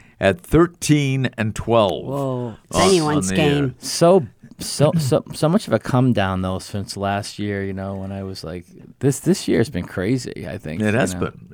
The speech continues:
Speaker 1: It has been, especially for the Patriots.
Speaker 3: <laughs>
Speaker 1: Uh,
Speaker 3: Oh, boy.
Speaker 2: Yes.
Speaker 1: So at any rate,
Speaker 2: All right.
Speaker 1: the games we're going to select Sunday at nine thirty in the morning game.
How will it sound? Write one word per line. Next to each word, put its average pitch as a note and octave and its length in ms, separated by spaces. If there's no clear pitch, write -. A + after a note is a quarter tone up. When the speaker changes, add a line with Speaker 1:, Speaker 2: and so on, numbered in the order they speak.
Speaker 1:
It F2+ 80
has C#3+ 240
been, C2 260
especially C#3 460
for G2+ 100
the E2+ 120
Patriots. A2+ 500
Speaker 3:
<laughs> - 0
Speaker 1:
Uh, G#2+ 800
Speaker 3:
Oh, A#2 100
boy. A#2+ 280
Speaker 2:
Yes. C3 360
Speaker 1:
So E3 260
at F3 60
any F#3+ 180
rate, B2+ 160
Speaker 2:
All - 60
right. F3 100
Speaker 1:
the A#2+ 80
games F3+ 320
we're F#3 100
going E3 180
to D3+ 60
select C3+ 440
Sunday F#3 440
at B2 120
nine F#3+ 400
thirty F3+ 420
in A#2+ 80
the A#2+ 100
morning F3 520
game. E2+ 480